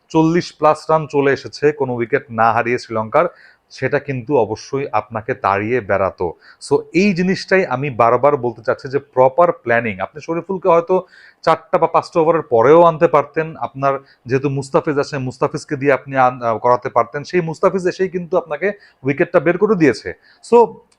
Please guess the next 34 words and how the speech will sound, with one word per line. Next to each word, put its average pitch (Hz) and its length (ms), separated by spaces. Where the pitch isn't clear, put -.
ওই 226 160
যে 208 100
আমি 202 140
বলছিলাম 185 400
যে 190 100
প্রপার 170 480
ম্যাচ 117 300
আপই 180 200
আপনি 175 260
যদি 160 180
করাতে 143 380
চান, 120 240
আপনাকে 139 440
ওই 180 180
ম্যাচ 185 220
আপের 185 220
থেকেও, 151 360
আহ, 117 240
একটু 160 340
অধিকতর, 170 520
আহ, 123 280
যিনি 143 220
কিনা 175 180
এফিশিয়েন্ট 139 720
ম্যাচ 127 220
আপের 147 220
ক্ষেত্রে, 175 400
তাকেই 170 480
আনতে 117 280
হবে। 135 140
এবং 175 200
তাসকিন 127 400
যেহেতু 151 240
আছেন, 170 320